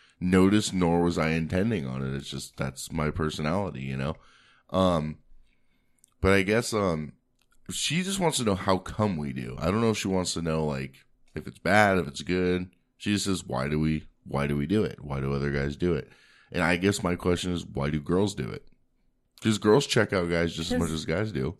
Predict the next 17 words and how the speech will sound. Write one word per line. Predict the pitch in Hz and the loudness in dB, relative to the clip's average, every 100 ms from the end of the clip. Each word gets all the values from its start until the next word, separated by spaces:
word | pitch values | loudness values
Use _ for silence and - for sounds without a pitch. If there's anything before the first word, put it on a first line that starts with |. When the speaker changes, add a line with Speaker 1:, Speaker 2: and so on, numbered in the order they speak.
| _ | _
Speaker 2:
'cause | - - 247 226 | -10 -8 -8 -8
it's, | 247 247 - _ - | -14 -18 -20 _ -20
why | 185 277 359 | -6 -4 -2
not? | 302 262 392 415 226 - | -2 0 0 2 0 0
I | 208 | 4
Speaker 1:
'Cause | 156 165 | 6 8
they're | 123 | 6
Speaker 2:
mean, | 110 | 8
Speaker 1:
there, | 143 110 - - | 6 4 -2 -8
Speaker 2:
they're | 254 285 | -6 -4
Speaker 1:
you | 87 92 | 2 2
know? | 87 | 4
Speaker 2:
there. | 98 101 95 92 | 2 0 -4 4
Speaker 1:
They're | 95 | 4
Speaker 2:
It's | 95 | 6
Speaker 1:
there, | 92 95 101 98 85 | 4 4 2 0 -2
and | 87 87 85 - | -2 -2 -4 -10